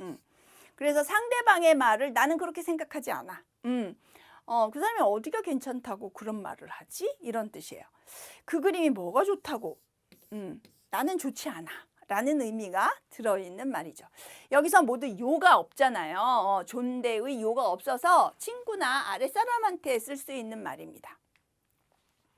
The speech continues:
또 "얼마나"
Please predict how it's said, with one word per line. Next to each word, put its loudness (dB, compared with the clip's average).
또 4
"얼마나" 4